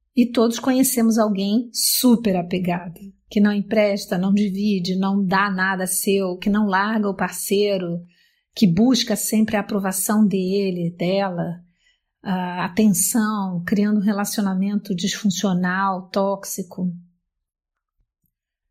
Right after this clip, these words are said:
Tem alguns sinais que podem nos ajudar a identificar se nós sofremos desse apego emocional,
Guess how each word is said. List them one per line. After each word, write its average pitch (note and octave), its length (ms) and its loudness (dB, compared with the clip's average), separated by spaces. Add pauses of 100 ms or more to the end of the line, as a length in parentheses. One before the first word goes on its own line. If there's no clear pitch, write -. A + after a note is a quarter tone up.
(140)
Tem D#4 220 0
alguns A#3 320 2
sinais E3+ 360 -2
que - 120 -6
podem F#3 340 -4
nos F#3 160 -4
ajudar F3+ 320 -4
a F3 60 -2
identificar F3+ 800 -6
se - 200 -8
nós G3 180 -2
sofremos G3 720 -2
desse F3 260 -6
apego F3+ 360 -6
emocional, E3 720 -4